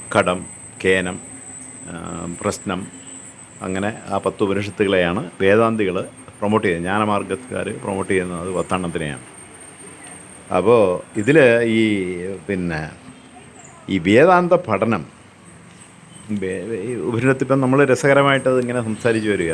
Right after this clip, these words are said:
പക്ഷേ, ആ, ഈ ജീവാത്മാവും ഈ പരമാത്മാവും ഈ കാണപ്പെടുന്നതെല്ലാം ചേർന്ന ഒരു ഈശ്വര സങ്കല്പമാണ് വേദ അന്തം, വേദത്തിൻ്റെ അന്തഭാഗം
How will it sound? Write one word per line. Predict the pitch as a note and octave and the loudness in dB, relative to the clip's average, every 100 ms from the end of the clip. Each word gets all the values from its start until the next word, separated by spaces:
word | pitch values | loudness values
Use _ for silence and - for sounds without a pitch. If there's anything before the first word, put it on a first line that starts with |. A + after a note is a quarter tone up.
| E2 | -4
പക്ഷേ, | - G#2+ G#2+ - - - - - - F2+ | -6 -8 -10 -14 -20 -20 -20 -20 -4 0
ആ, | F2 F2 E2 D#2+ D#2+ D#2+ D#2+ D#2+ - - - - - - - - - - G2+ | 0 0 -4 -6 -8 -10 -10 -12 -14 -18 -18 -18 -18 -18 -18 -18 -18 -12 -6
ഈ | G2 F#2+ F#2 - - F2 - - E2+ E2+ - - E2+ E2 - E2 | -4 -4 -6 -8 -16 -18 -16 -16 -14 -16 -16 -16 -16 -14 -16 -8
ജീവാത്മാവും | F2+ G2 A#2+ - B2 B2+ C3 C3 D3+ F3+ - - - G#2+ | 0 4 2 0 -2 2 2 2 0 0 -16 -20 -14 -2
ഈ | A#2 - | -2 2
പരമാത്മാവും | G2 A2 B2 - A#2 A#2 B2+ | 0 4 2 2 -2 -2 -2
ഈ | B2 A2+ | -4 -2
കാണപ്പെടുന്നതെല്ലാം | F#2+ A2+ A2 A2+ A2+ A2+ A2+ G#2 G2+ A2 A#2 A#2+ B2 B2+ B2 - | -2 -2 -2 -2 0 -4 0 0 2 2 4 4 2 0 -6 -4
ചേർന്ന | G#2 G#2+ A2+ A#2 B2 A#2+ A#2+ A#2+ B2 D#3 - - - - - - G2+ | 2 4 4 2 -2 -2 -2 0 2 2 2 -12 -20 -20 -20 -6 -2
ഒരു | G#2 G#2 A2 | 0 0 -2
ഈശ്വര | A2+ A#2 A2+ - | -2 0 0 -2
സങ്കല്പമാണ് | F#2+ F#2+ F#2+ F#2+ E2+ E2 G#2+ - - - - - - - | -4 -4 -2 -4 -4 -6 -10 -18 -20 -20 -20 -20 -16 -2
വേദ | F2+ F#2+ G2+ - - - | 2 4 2 0 -12 -8
അന്തം, | F2+ F2+ F2+ - - F#2 | -4 -4 -4 -6 -12 -6
വേദത്തിൻ്റെ | F2+ G2+ F#2 F#2+ F#2 G2 | -2 -2 -4 -10 -8 -8
അന്തഭാഗം | E2 F#2 F2+ D#2+ D#2 | -6 -2 2 0 -2